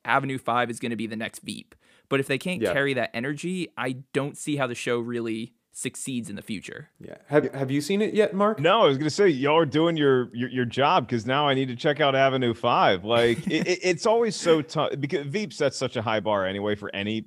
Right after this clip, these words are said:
Speaker 3: comedy show.
Speaker 2: Right.
Speaker 3: And it's so hard to tell after an initial season of comedy television if they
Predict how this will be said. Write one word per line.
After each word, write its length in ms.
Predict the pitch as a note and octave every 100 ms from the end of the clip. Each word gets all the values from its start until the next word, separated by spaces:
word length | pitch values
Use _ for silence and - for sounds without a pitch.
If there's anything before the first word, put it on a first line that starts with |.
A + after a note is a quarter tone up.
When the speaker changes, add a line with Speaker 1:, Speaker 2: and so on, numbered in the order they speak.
| -
Speaker 3:
comedy 320 | A#2 G#2+ A2
show. 320 | G#2 A2 A2 G#2+ _ -
Speaker 2:
Right. 300 | G2 F2+ E2
Speaker 3:
And 140 | C#3
it's 180 | C3+ -
so 480 | - - D#3 D3+ E3
hard 360 | C#3 C#3 C3+ A2+
to 60 |
tell 400 | G#2 - B2+ A#2+
after 540 | G#2+ G#2 A#2 A2 G#2 -
an 160 | A2 A2
initial 440 | G#2+ A2+ - A2+
season 760 | G2 - A#2 A#2 G2+ G2 F#2 F2 _ _ _ _
of 560 | G#2+ G#2 G2 F#2+ F2 -
comedy 440 | A#2+ A#2 A#2 G#2
television 920 | G2+ G#2+ G#2 F#2+ F2+ F2 F2 F2 E2 - _ _ _ _ _ _ _
if 540 | A#2 A2+ G#2+ G2+ _ _ _ _
they 560 | F#2+ G#2+ A2+ A2 G#2